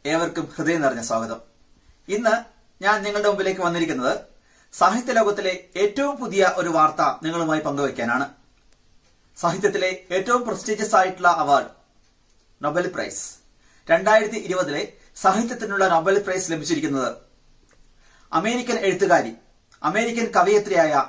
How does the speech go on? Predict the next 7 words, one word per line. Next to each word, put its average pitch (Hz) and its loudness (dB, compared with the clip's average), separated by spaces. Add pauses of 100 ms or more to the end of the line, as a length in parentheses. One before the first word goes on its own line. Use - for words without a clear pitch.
(300)
ലൂയിസ് 185 -2
ഗ്രക്കിനാണ്. 139 -2 (1160)
അമേരിക്കയിലെ 202 0 (340)
സാഹിത്യ 202 2
ലോകത്ത് 160 0 (520)
ഏറെ 233 2
കാലമായി 208 4